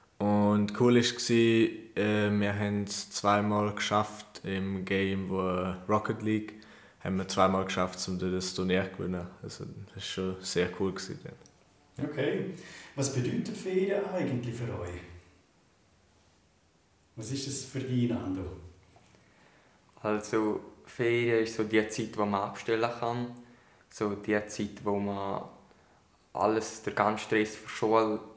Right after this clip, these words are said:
Speaker 3: einfach mal zur, äh, Seite kann legen und mal Zeit für sich und für andere Sachen hat. Auch wo man während der Schule nicht so Zeit hat, wo man dann einfach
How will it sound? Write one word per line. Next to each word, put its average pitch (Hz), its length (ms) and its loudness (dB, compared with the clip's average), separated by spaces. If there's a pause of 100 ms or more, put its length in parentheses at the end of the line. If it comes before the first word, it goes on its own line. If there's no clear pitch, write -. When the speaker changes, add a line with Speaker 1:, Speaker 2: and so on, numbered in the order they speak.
(280)
Speaker 3:
einfach 104 300 2
mal 101 160 0
zur, 104 160 -4 (220)
äh, 104 180 -2
Seite 117 400 -6
kann 113 240 -4
legen 110 340 0
und 95 380 -4 (1000)
mal 104 300 2
Zeit - 460 -6
für - 160 -6
sich 120 440 2
und 107 160 0
für 107 160 0
andere 120 360 2
Sachen 117 440 -2
hat. 117 320 -2 (560)
Auch 104 220 4
wo 104 60 0
man 104 180 2
während 104 300 0
der - 60 -10
Schule 104 440 0 (140)
nicht 107 180 -4
so - 100 -2
Zeit - 400 -8
hat, 104 240 -2 (920)
wo 107 80 -4
man 104 300 2
dann 101 80 2
einfach - 500 -4